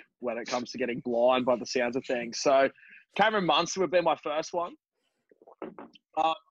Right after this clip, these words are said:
now, my second one, another Sesh King,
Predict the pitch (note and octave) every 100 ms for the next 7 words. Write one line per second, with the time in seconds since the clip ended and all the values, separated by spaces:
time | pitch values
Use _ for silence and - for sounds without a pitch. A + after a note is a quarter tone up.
0 | - D#3 D#3 D#3 D#3 D3+ D3+ - - E3+
1 | F3 F3+ E3 D#3 E3+ A3 _ _ _ _
2 | _ _ _ _ _ D3+ D#3 D#3+ E3+ -
3 | - D#3 D3+ - C#3 C3+ D#3+